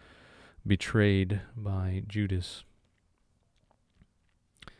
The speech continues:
And of course, his prayer made even more earnestly as, uh, the night went on, and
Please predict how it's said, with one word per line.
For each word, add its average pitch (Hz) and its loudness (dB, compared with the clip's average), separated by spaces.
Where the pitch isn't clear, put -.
And 117 -4
of 92 -10
course, 107 2
his 98 0
prayer 107 2
made 104 0
even 104 2
more 101 2
earnestly 101 0
as, 90 -4
uh, 143 -10
the 110 -2
night 101 2
went 92 -2
on, 104 -2
and 92 -6